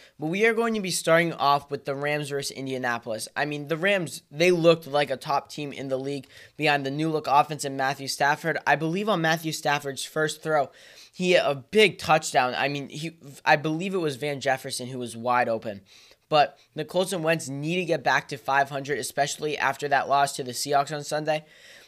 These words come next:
And this key matchup that's going to be very interesting to watch is this Colts defense versus that Rams offense. I mean, DeForest Buckner,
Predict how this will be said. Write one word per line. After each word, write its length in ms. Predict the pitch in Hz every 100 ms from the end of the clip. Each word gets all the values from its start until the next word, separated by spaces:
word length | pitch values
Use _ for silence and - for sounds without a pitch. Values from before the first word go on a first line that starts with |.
| _ -
And 260 | 165 151 156
this 360 | 165 190 - _ -
key 180 | 180 180
matchup 520 | 160 165 170 180 160
that's 300 | 135 147 147
going 180 | 156 160
to 60 | 151
be 80 |
very 320 | 147 147 156 151
interesting 400 | 151 151 147 143
to 80 |
watch 240 | 139 147 -
is 200 | 151 151
this 200 | 156 -
Colts 320 | 160 156 156
defense 360 | 151 156 143 110
versus 340 | 120 143 -
that 200 | 143 123
Rams 280 | 143 139 131
offense. 500 | 135 135 98 - - - - -
I 100 | 147
mean, 140 | 156
DeForest 520 | 143 - 170 165 170
Buckner, 460 | 156 156 - 160